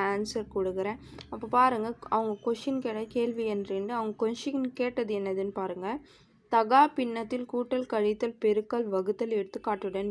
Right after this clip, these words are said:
விளக்குக." தகா பின்னத்துன்னு சொல்லியிருந்தேன். அப்போ ஃபர்ஸ்ட் நம்மளுக்கு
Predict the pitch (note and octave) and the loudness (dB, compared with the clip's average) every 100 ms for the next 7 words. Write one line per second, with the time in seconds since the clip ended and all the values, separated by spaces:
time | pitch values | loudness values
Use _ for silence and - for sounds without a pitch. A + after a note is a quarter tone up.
0 | G3 F#3+ F#3+ F#3 F3 F#3 - - _ A#3+ | 0 -2 0 4 4 2 -12 -20 _ 4
1 | A#3 C4+ C#4+ C#4 A3+ G3+ F#3+ G#3 G#3 F#3+ | 10 10 10 6 0 2 2 0 -2 -2
2 | F#3 F3+ F3 F3+ - - - A3 A3 A#3+ | -4 -6 -10 -14 -20 -12 -4 -4 0 -2
3 | - D4 C#4 A3+ G#3+ A#3 | 0 0 0 0 0 -2